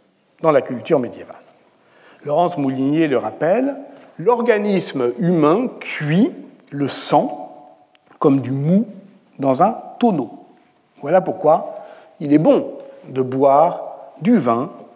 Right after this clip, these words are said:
pour chasser le mauvais sang. Et de cette, euh, humeur primordiale procède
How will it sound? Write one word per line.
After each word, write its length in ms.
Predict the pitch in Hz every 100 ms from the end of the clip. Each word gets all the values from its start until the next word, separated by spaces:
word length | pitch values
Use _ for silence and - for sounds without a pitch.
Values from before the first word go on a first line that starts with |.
| _
pour 180 | 156 -
chasser 500 | 156 - - 131 143 - -
le 140 | 165 196
mauvais 300 | 190 147 117
sang. 160 | - - - - - _ _ - -
Et 240 | 196 214 208
de 260 | 156 170
cette, 480 | 151 - 175 165 -
euh, 220 | 139 123 113 -
humeur 680 | 196 196 185 180 156 135 - - - -
primordiale 880 | 240 214 160 113 117 117 202 262 - -
procède 720 | 233 233 - 147 143 180